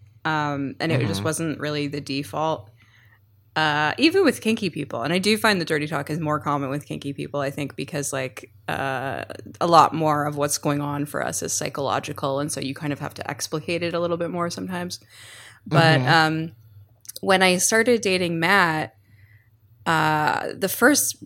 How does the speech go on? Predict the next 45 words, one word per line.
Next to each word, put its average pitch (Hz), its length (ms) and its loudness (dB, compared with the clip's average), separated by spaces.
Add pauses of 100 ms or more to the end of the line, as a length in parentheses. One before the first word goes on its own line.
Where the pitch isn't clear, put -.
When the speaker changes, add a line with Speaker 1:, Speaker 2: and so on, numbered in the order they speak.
Speaker 1:
many, 214 280 6
many 165 240 4
times 151 480 4
that 147 140 4
we 151 120 0
had 147 200 2
sex 147 300 -2
were 165 120 0
phone 151 300 -2
sex. - 540 -2
And, 160 240 0
like, 147 420 -6 (440)
I - 180 2
would - 160 0
say 156 180 2
still 160 280 0
at 151 100 -4
this 160 160 0
point, - 480 -4
the 165 60 -6
majority 151 560 2
of 135 160 -4
the 135 80 -6
sex - 240 -4
that - 80 -8
we've 151 120 -4
had 160 180 -2
has 160 140 -8
been 147 160 -8
phone 151 220 -4
sex. - 300 -8
So, 170 100 -2
like, 156 260 0
basically 170 460 4
that 147 160 -2
is 147 180 -4
dirty 147 280 -4
talk. - 320 -8
I - 20 -4
mean, 151 180 -2
there's 156 260 0
other 175 200 2
stuff 147 220 -4
happening, 143 380 2
Speaker 2:
Mm-hmm. 104 60 -2